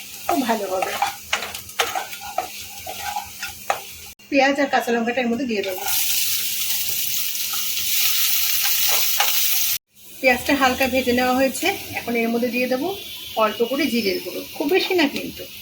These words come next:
যেহেতু এটা তড়কাওয়ালা পাস্তা, নামটাই আলাদা, রেসিপিও আলাদা, তো বানানোর পদ্ধতিও তো আলাদা হতেই হবে, তাই না? আর দিয়ে দেবো অল্প হলুদের গুঁড়ো,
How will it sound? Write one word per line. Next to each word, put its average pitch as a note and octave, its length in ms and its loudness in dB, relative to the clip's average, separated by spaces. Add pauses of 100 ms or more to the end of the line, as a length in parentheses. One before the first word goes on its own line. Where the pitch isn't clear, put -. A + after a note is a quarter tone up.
(500)
যেহেতু C#4+ 300 6 (100)
এটা C#4+ 120 2 (100)
তড়কাওয়ালা C4+ 600 6
পাস্তা, B3 360 2 (840)
নামটাই A3+ 400 8 (100)
আলাদা, B3 320 6 (680)
রেসিপিও C#4 480 4 (120)
আলাদা, B3+ 320 6 (1900)
তো - 60 -8 (100)
বানানোর A#3 400 4
পদ্ধতিও B3+ 500 2
তো C#4+ 40 6 (100)
আলাদা B3 220 4 (100)
হতেই C#4+ 260 2 (100)
হবে, A3+ 240 0
তাই E4 200 4
না? C#4+ 80 4 (1080)
আর G#3 80 0 (100)
দিয়ে A3 200 0
দেবো A#3+ 200 0 (680)
অল্প G3 180 -2 (140)
হলুদের F#3+ 440 0
গুঁড়ো, F#3 180 -4